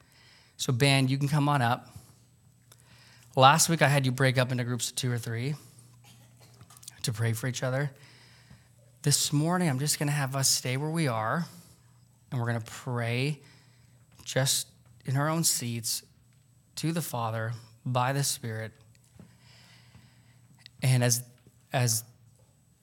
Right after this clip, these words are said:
Caleb plays the most beautiful sounds, um, I want you to look at these verses.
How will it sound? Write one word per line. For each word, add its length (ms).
Caleb 400
plays 400
the 40
most 220
beautiful 380
sounds, 680
um, 460
I 100
want 360
you 600
to 160
look 300
at 140
these 180
verses. 680